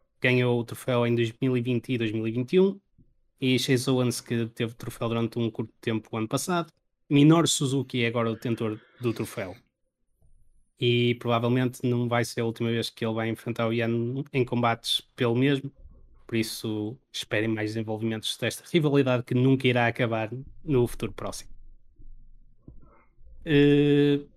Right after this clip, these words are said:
seguido a isso, Never Open Weight Six-Man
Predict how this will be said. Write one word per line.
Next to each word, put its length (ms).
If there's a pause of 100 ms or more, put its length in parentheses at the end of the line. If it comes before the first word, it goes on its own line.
(1300)
seguido 300
a 20
isso, 580
Never 300
Open 320
Weight 260
Six-Man 720